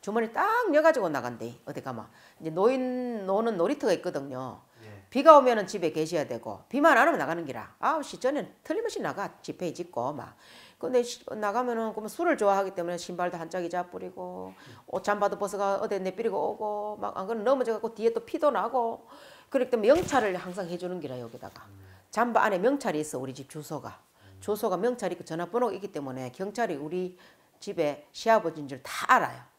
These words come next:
Speaker 1: 그 나가면 "아, 저 집 몇 호에 누구" 이런 거 아는 기라. 그래 알기 때문에 걱정은 안 해도 되는데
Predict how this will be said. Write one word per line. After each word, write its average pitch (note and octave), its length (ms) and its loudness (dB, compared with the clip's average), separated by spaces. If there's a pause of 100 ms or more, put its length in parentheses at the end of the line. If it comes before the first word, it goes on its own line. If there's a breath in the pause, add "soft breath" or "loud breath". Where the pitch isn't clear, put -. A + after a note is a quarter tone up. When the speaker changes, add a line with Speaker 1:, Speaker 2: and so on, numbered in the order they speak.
(360)
Speaker 1:
그 - 80 -10
나가면 E3+ 480 2
"아, C#3+ 280 -4
저 D3+ 160 -8
집 D3 160 -14
몇 D3 320 -6
호에 C#3+ 300 -4
누구" D3 380 -6
이런 D#3+ 140 -4
거 - 80 -4
아는 F3+ 260 -2
기라. C3 340 -6 (380)
그래 D3 140 -10
알기 F3 260 -6
때문에 D3 400 -6 (280 loud breath)
걱정은 G3+ 380 -2
안 C3+ 140 -4
해도 E3+ 180 -4
되는데 C#3+ 540 -8